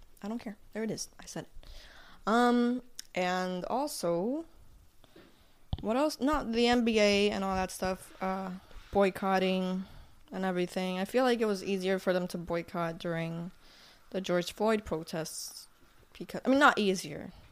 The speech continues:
but I'm just saying, like, I don't think they were playing anyway because of the coronavirus and stuff. So I guess now that they're back, it's kind of like, what do we do? Uh,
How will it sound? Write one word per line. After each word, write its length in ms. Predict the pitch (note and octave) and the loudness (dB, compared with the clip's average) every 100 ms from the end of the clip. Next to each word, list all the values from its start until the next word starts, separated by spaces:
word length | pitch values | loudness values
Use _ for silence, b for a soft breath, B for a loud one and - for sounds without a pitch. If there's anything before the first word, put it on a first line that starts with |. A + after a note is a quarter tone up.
| - | -16
but 100 | - - | -12 -8
I'm 120 | F3+ | -6
just 140 | E3+ | -6
saying, 260 | - E3 E3+ | -6 -8 -8
like, 260 | E3+ E3 - - - | -10 -12 -20 -20 -4
I 80 | F#3+ | 0
don't 180 | F#3+ G3+ | 2 2
think 140 | A3 | 2
they 80 | G3+ | 4
were 100 | F3+ | 2
playing 420 | G3 F#3+ F#3 F3+ | 0 0 0 0
anyway 440 | G3 F#3+ F3+ E3+ | -2 0 0 -2
because 280 | F3 E3+ F3 | -4 -6 -4
of 80 | F3 | -4
the 80 | F3 | -6
coronavirus 720 | - F3 F3+ F3 E3+ E3+ E3 | -4 -2 -2 -2 -2 -2 -6
and 100 | E3 | -8
stuff. 240 | - E3 | -8 -8
So 140 | - E3 | -4 -4
I 100 | E3+ | -2
guess 200 | F3 - | -2 -2
now 280 | F3+ F3+ - B B B | -2 -2 -6 B B B
that 160 | F#3+ | 0
they're 120 | F3+ F3 | 2 2
back, 300 | F#3 F#3 E3+ | 2 0 -4
it's 140 | - | -10
kind 220 | - D#3 | -10 -8
of 100 | F#3 | -8
like, 300 | G3+ F#3+ - - B B B B B | -8 -12 -14 -20 B B B B B
what 240 | D#3+ D3 - | -8 -8 -6
do 120 | C#3+ | -8
we 140 | D3 | -6
do? 580 | - A3 A#3 G#3 G3+ G3+ b b b b b - | -4 0 2 2 0 -4 b b b b b -6
Uh, 340 | E3+ E3 - | -4 -4 -8